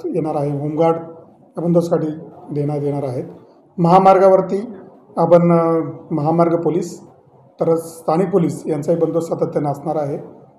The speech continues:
गस्त त्या ठिकाणी ठेवली जाणार आहे. कुठल्या प्रकारचा वाहनांना अडथळा येऊ नये, वाहतूक कुठेही, अ, जाम होऊ नये, यासाठीचे प्रयत्न केले जाणार आहेत.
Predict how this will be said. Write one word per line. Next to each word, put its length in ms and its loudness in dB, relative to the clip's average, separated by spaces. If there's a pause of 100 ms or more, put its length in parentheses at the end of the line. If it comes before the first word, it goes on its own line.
(260)
गस्त 260 2
त्या 140 4
ठिकाणी 240 2
ठेवली 240 -2
जाणार 220 2
आहे. 200 -2 (480)
कुठल्या 240 2
प्रकारचा 720 0
वाहनांना 380 -2
अडथळा 340 0
येऊ 200 -2
नये, 140 -2 (560)
वाहतूक 360 -4
कुठेही, 580 -4 (560)
अ, 360 0 (120)
जाम 240 6
होऊ 180 2
नये, 160 2 (180)
यासाठीचे 340 -4
प्रयत्न 300 -2
केले 180 -4
जाणार 220 -4
आहेत. 240 -6